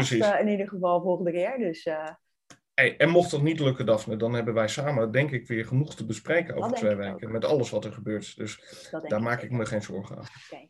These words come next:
Speaker 2: Dus
Speaker 1: Goed.
Speaker 2: eigenlijk afsluiten kan met gewoon volgende keer weer luisteren.
Speaker 1: Uiteraard. Over
Speaker 2: Toch?
Speaker 1: twee weken zijn we er weer. En, eh, dank, eh, voor nu.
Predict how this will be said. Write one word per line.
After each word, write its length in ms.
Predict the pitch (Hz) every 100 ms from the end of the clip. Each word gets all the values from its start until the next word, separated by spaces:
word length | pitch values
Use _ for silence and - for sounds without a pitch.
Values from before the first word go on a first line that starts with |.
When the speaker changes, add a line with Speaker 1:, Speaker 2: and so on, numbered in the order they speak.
| _
Speaker 2:
Dus 100 | 180
Speaker 1:
Goed. 100 | 175
Speaker 2:
eigenlijk 500 | 175 185 190 190 - _
afsluiten 540 | - 247 254 240 226 233
kan 340 | 196 190 190
met 260 | 185 185 185
gewoon 260 | 185 180 180
volgende 320 | 185 180 175
keer 180 | 170 160
weer 80 |
luisteren. 480 | 156 151 156 147 147 _ _ _ _ _ -
Speaker 1:
Uiteraard. 560 | 127 131 127 123 127 -
Over 180 | 143 135
Speaker 2:
Toch? 80 | 180
Speaker 1:
twee 120 | 151
weken 240 | 143 135 135
zijn 240 | 135 143
we 60 | 139
er 100 | 135
weer. 320 | 127 127 -
En, 220 | - 123
eh, 140 | 117 117
dank, 280 | 123 151 147
eh, 200 | 135 123
voor 180 | 113 139
nu. 320 | 160 220 -